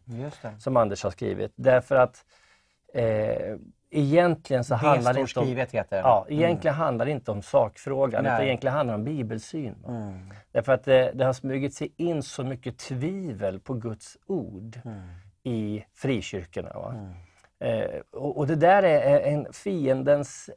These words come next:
Speaker 2: originalplan för att föra oss ut ur Guds vilja. Alltså
Speaker 1: Mm.
Speaker 2: det han sa till redan i, i samband med syndafallet var, "Skulle väl verkligen Gud ha sagt?"
Speaker 1: Mm.
Speaker 2: Och redan där, va, så in det här tvivlet, så in det här,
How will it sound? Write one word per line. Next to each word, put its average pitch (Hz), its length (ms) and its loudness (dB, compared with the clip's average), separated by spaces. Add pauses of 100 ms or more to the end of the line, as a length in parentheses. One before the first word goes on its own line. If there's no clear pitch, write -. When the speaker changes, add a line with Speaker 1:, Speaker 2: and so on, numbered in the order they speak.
Speaker 2:
originalplan 151 1400 0
för 180 120 2
att - 60 2
föra 131 280 6
oss - 180 2
ut 139 300 -2
ur 127 100 -2
Guds 120 300 -6
vilja. 117 360 -4
Alltså 120 200 0
Speaker 1:
Mm. 143 40 0
Speaker 2:
det 143 60 8
han 143 120 4
sa 175 320 4
till 139 360 -4 (420)
redan 131 520 2
i, - 60 -2
i 127 80 -4
samband 127 300 0
med 120 100 -6
syndafallet 160 640 0
var, 120 100 4
"Skulle 190 640 -2
väl 202 160 -2
verkligen 151 500 -4
Gud 123 240 -4
ha 127 160 -6
sagt?" - 360 -14
Speaker 1:
Mm. 123 140 -8 (920)
Speaker 2:
Och 151 140 0
redan 156 360 6
där, 160 260 8
va, 107 140 4
så - 400 -2
in 202 300 0
det 165 80 2
här 143 100 0
tvivlet, 170 960 -6
så - 300 -4
in 202 340 0
det 160 80 6
här, 135 240 4